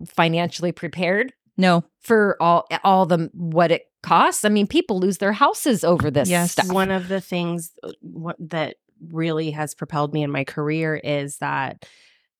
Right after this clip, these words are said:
Speaker 3: yeah, people can lose their
Speaker 1: Yeah, I
Speaker 3: entire
Speaker 1: know
Speaker 3: li-,
Speaker 1: people who have.
Speaker 3: uh, life savings, everything that they work,
Speaker 1: Uh-huh.
Speaker 3: a cancer diagnosis can
Speaker 1: Yeah.
Speaker 3: ruin
Speaker 1: Everything,
Speaker 3: everything
Speaker 1: yeah.
Speaker 3: that they worked for.
Speaker 1: Depending on the
Speaker 2: God,
Speaker 1: insurance.
Speaker 2: that's
Speaker 1: Yeah,
Speaker 2: just
Speaker 1: it's,
Speaker 2: so
Speaker 1: it's true. My hus-,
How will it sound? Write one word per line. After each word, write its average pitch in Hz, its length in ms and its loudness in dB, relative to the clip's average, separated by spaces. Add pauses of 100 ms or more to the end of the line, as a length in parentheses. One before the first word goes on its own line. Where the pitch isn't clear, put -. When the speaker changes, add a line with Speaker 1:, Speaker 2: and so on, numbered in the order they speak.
(400)
Speaker 3:
yeah, 190 180 -8
people 170 260 -6
can 170 240 -8
lose 156 260 -2
their 147 360 -2
Speaker 1:
Yeah, 147 40 -2
I 151 40 2
Speaker 3:
entire 170 640 4
Speaker 1:
know 226 140 8
Speaker 3:
li-, 160 200 6
Speaker 1:
people 226 160 0
who 208 160 -2
have. 214 260 -4
Speaker 3:
uh, 180 80 4
life 170 300 4
savings, 165 420 2
everything 175 440 2
that 160 100 2
they 165 160 2
work, 160 260 2
Speaker 1:
Uh-huh. 165 100 2
Speaker 3:
a - 20 2
cancer 160 400 0
diagnosis 170 640 2
can 165 160 -4
Speaker 1:
Yeah. 156 60 2
Speaker 3:
ruin 151 340 4 (640)
Speaker 1:
Everything, 170 160 4
Speaker 3:
everything 151 540 2
Speaker 1:
yeah. 147 120 -4
Speaker 3:
that 151 140 0
they 156 100 2
worked 151 280 0
for. 151 280 0
Speaker 1:
Depending 202 300 -2
on 202 160 -2
the 202 60 -2
Speaker 2:
God, 202 140 0
Speaker 1:
insurance. 202 520 0
Speaker 2:
that's - 20 0
Speaker 1:
Yeah, 208 120 2
Speaker 2:
just - 100 2
Speaker 1:
it's, 196 240 0
Speaker 2:
so - 60 -2
Speaker 1:
it's 202 200 0
true. 226 220 0
My 202 160 4
hus-, 220 240 4